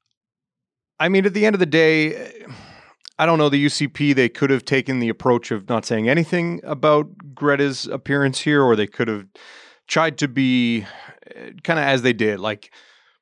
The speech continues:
polite but not friendly, as it were. You know, obviously, Alberta has a long record of not wanting, not liking outsiders coming in and telling us how to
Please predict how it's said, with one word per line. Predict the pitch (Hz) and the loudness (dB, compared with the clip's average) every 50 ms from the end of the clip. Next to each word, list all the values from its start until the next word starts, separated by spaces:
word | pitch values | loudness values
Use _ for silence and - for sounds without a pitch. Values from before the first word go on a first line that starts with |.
| _ _ _ _ - | _ _ _ _ -4
polite | - 165 165 165 175 170 170 165 - - | 0 0 2 4 2 2 2 0 -4 -4
but | 123 104 139 135 123 131 | -2 0 0 0 2 0
not | 131 127 120 120 117 - - | 0 2 2 0 -2 -4 -8
friendly, | - - - 127 131 147 151 160 170 185 175 - _ _ _ _ _ - - - - | -8 -2 0 2 2 2 2 0 0 -2 -4 -8 _ _ _ _ _ -20 -18 -8 -2
as | 135 143 131 135 | -2 -2 0 0
it | 147 | -2
were. | 127 135 147 160 160 170 175 - - | 0 0 2 2 2 0 -2 -4 -4
You | 117 139 127 | -2 0 2
know, | 120 120 120 113 | 2 2 2 0
obviously, | - 110 123 120 120 117 - - 127 123 120 117 113 - - - - - - _ _ _ _ _ _ _ - | 0 0 0 0 0 -2 -2 -2 0 0 2 2 0 -2 -4 -14 -20 -20 -20 _ _ _ _ _ _ _ -4
Alberta | 117 123 123 110 131 135 131 131 127 | -2 -2 0 2 2 4 4 4 2
has | 117 123 127 117 | 2 0 0 2
a | 120 | 2
long | 117 117 117 117 117 117 113 113 113 - 113 | 2 4 4 4 2 2 0 -2 -4 -4 -2
record | 113 120 120 117 - - 120 110 | -2 0 0 -2 -2 -2 0 0
of | 110 104 98 101 | 0 0 0 0
not | 113 113 107 107 107 98 - _ - - | 0 2 2 2 0 -2 -6 _ -20 -16
wanting, | 131 113 110 110 113 113 113 113 110 107 107 107 95 - - | -8 -4 0 2 2 2 2 0 -2 -2 -4 -6 -8 -12 -12
not | - 131 170 190 143 | -4 0 0 0 2
liking | 147 151 160 156 156 139 131 | 2 0 0 0 -2 -2 -2
outsiders | 135 131 - - 135 120 117 110 - | -2 -2 0 0 0 0 0 -4 -4
coming | - 135 123 120 117 117 | -4 -2 -2 0 0 0
in | 117 107 | 0 0
and | 110 104 101 | 0 -2 -2
telling | - 123 117 110 110 107 | -2 -4 -2 -2 -2 -2
us | 104 101 - | -4 -4 -4
how | - 113 110 107 101 - - | -2 -2 -2 -2 -2 -6 -10
to | - - 123 110 107 104 98 | -6 -4 -2 -2 -2 -2 -4